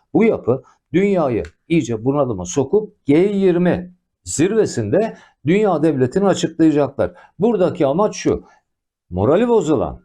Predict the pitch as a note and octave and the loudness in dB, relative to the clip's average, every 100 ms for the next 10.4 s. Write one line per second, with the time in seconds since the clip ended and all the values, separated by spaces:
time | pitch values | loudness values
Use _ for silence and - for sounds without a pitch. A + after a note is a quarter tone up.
0 | _ C3+ A#2 B2+ D3 C#3+ C3+ D3+ D3+ D3+ | _ -6 -4 -4 -2 -2 0 2 2 2
1 | D3+ D#3 D3 G#3+ G#3+ C#3 A2 G#2 G#2 A2 | 0 0 0 2 2 2 0 -2 -2 -4
2 | A#2 A2 - G#2 G#2+ A2 G#2 G#2 C3+ A2+ | -4 -8 -16 -14 -10 -10 -10 -12 -6 -6
3 | A#2+ B2+ A#2+ - C#3+ D#3+ B2+ D3 D#3+ A#2+ | -6 -8 -8 -6 -4 -2 0 2 2 -2
4 | D#3+ - _ _ _ _ B2 B2 A2 A#2+ | -4 -6 _ _ _ _ -4 -4 -4 -4
5 | A#2 A2+ A2 F#2+ G2+ _ _ _ C3+ D#3 | -4 -4 -6 -8 -14 _ _ _ 0 2
6 | E3 F#3+ G3+ F3 D#3 D#3+ F#3 G3+ D#3+ - | 2 0 0 0 2 2 2 0 -2 -2
7 | F#2 - A#2 A#2 C#3+ - D#3 A3 - C#3+ | -6 -6 -4 -2 -4 -2 0 0 -2 -4
8 | B2+ D#3 D#3 - G#3 G2 - - A2+ - | -2 -2 -4 -2 -2 -2 -10 -6 -6 -4
9 | G#2 G2 F#2+ - _ _ B2 C#3 F#3 D3+ | -6 -6 -6 -12 _ _ 0 2 2 0
10 | C#3 A#2 A#2 F2 | -4 -4 -6 -8